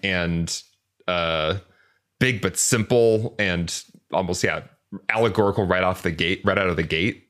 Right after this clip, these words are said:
rather than kind of, like, a realistic story about what happens to friendships. Um, and so it, it just sets the stage for a really interesting tone because, yeah, it, it, it's not bothering to get us invested in their friendship.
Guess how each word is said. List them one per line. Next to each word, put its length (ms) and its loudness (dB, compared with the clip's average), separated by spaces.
rather 260 0
than 180 0
kind 160 -2
of, 80 -4
like, 140 0
a 60 0
realistic 800 0
story 400 2
about 200 0
what 120 0
happens 360 -2
to 80 -4
friendships. 600 -2
Um, 500 0
and 260 2
so 160 2
it, 100 0
it 60 -2
just 140 0
sets 140 0
the 100 0
stage 340 0
for 80 0
a 40 2
really 160 2
interesting 460 -2
tone 400 -2
because, 420 -2
yeah, 160 0
it, 180 -4
it, 500 -8
it's 240 -6
not 240 -2
bothering 500 2
to 80 0
get 100 2
us 140 -2
invested 460 -2
in 60 0
their 100 0
friendship. 600 -2